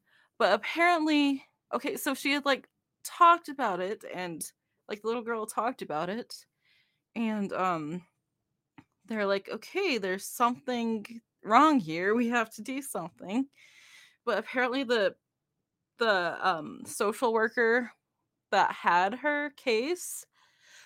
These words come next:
was too overloaded with cases, so she had to drop some cases.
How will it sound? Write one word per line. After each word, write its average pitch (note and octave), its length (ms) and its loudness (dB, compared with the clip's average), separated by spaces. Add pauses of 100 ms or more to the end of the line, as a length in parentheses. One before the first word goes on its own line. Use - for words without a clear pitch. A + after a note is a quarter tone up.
(100)
was G#3 320 0
too C#4 360 4
overloaded A#3 580 2
with A3+ 140 -8
cases, A#3 540 -4 (120)
so A3 160 0
she A3 160 -6
had A3+ 200 -8
to G3+ 60 -12
drop D3 480 -6
some A#3 180 -6
cases. C4+ 720 -8